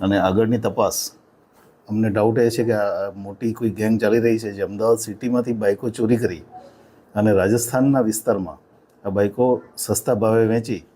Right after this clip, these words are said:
અને, અ, રાજસ્થાનના રૂરલ એરિયામાં આ બાઇકો વેચી રહ્યા છે. અ, એના આધારે આગળની તપાસ ચાલુ છે.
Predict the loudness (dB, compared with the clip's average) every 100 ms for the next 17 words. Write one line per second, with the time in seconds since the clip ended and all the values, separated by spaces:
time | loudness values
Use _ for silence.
0 | -12 -6 -4 -4 -6 -8 -10 -4 -4 -4
1 | -2 0 4 4 6 4 2 0 -2 -8
2 | -12 -14 -14 -14 -14 -12 -12 -12 -16 -20
3 | _ _ _ _ -2 0 2 4 4 2
4 | 2 0 -2 -6 -10 -10 -10 -8 -4 -4
5 | -4